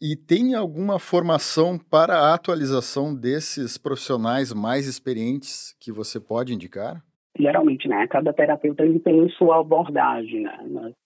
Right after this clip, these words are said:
Speaker 2: existem algumas que têm demonstrado maiores níveis de evidências, como a terapia cognitivo-comportamental,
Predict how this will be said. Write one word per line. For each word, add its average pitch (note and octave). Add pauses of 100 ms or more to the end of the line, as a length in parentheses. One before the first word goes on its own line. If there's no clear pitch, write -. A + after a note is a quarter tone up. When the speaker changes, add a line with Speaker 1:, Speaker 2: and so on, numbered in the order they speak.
(160)
Speaker 2:
existem A#2 (260)
algumas C3+
que D3+
têm C3+
demonstrado B2+
maiores B2+ (120)
níveis C3
de C#3
evidências, C3
como A#2
a A2+
terapia -
cognitivo-comportamental, A#2